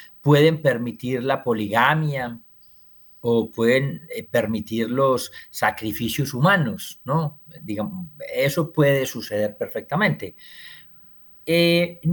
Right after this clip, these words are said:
por ejemplo, el apóstol, mm, eh, San Pablo, en la carta a los romanos, dice con toda claridad que la ley natural, dice, "En efecto,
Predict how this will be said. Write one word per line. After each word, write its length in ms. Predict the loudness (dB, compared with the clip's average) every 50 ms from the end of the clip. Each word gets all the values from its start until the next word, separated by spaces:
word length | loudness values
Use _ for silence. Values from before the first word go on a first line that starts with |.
| -2 -2 0 0
por 140 | 4 4
ejemplo, 520 | 4 4 4 0 0 4 4 4 4 4 2 2
el 260 | 2 4 4 4 2
apóstol, 880 | 0 0 0 0 0 0 0 -2 -2 0 0 2 2 2 0 0 -4 -10 -8
mm, 360 | -8 -6 -6 -8 -10 -12 -14 -18 -20 -20 -20 _ -20 -20 -20 -20 -20 -20 -20 -20 -20 -20 -20 -10
eh, 440 | -2 2 2 2 2 2 -2 -4 -4 -2
San 320 | 2 2 2 2 0 2
Pablo, 560 | 4 4 4 4 4 2 0 0 -2 -4 -6 -4
en 280 | 0 0 2 2 2 2
la 400 | 2 2 2 0 -2 -4 -4 -2
carta 300 | -2 -2 -2 0 -2 0
a 40 |
los 160 | 0 2 0 2
romanos, 680 | 2 2 2 4 2 0 0 -2 -2 -4 -4 -6 -10 _ -20 -20 -20 -20 -20 -18 -8 -4
dice 260 | -2 2 2 2 2
con 200 | 0 -2 -2 0
toda 280 | 2 2 4 2 2
claridad 560 | 2 2 4 4 4 4 4 2 2 0 0 -2
que 140 | -2 2
la 140 | 2 4 4
ley 180 | 4 2 2 4
natural, 640 | 2 0 0 0 0 2 4 4 2 2 0 -4
dice, 260 | -6 -8 -4 -4 -4
"En 140 | -4 -2 -4
efecto, 580 | -4 2 2 2 2 2 -6 -10 -10 -10 -10